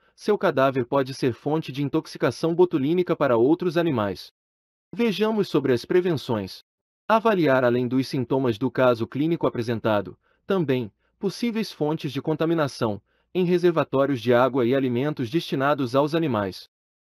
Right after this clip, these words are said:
Avaliar a presença de carcaças de animais nos pastos também deve fazer parte desse processo.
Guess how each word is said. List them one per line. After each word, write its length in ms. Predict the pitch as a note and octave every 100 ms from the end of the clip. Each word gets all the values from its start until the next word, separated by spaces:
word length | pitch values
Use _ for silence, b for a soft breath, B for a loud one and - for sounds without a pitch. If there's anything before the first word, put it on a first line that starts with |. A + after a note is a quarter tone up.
| _
Avaliar 500 | A3 A3 G#3+ D#3+ C3
a 80 | B2
presença 460 | A#2+ G#2+ B2+ B2 A#2
de 100 | A2+
carcaças 600 | A2 - A#2 A#2 A#2 G2+
de 80 |
animais 420 | B2+ A2+ A#2 B2+ A#2
nos 160 | A#2
pastos 480 | - C3 B2 - -
também 320 | D3 C3+ E3
deve 240 | F3 D3 C#3+
fazer 340 | C#3+ B2 D3
parte 400 | - C#3 D3+ -
desse 280 | C3 C#3+ E3
processo. 540 | F3 - A#2+ G#2 -